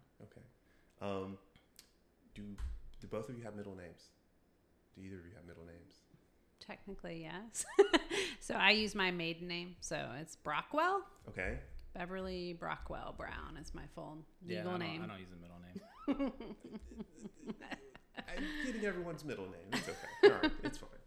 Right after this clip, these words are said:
Speaker 1: Um, well, uh, uh, welcome. Um, and,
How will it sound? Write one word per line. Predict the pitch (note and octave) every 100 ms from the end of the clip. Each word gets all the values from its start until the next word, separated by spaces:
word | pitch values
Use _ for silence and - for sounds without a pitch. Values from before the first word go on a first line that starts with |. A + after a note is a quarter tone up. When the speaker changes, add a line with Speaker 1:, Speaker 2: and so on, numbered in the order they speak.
| - - - - -
Speaker 1:
Um, | A#2 A2 G2+ F#3 - - - - - - -
well, | B2+ B2+ B2+
uh, |
uh, | A#2+ G#2+ - G#2+ G#2+ G#2+
welcome. | A2 G#2 C3 E3 - - -
Um, | G#2+ G#2 G2+ G2 G2+ - - - - A2
and, | G#2 G2+ G2+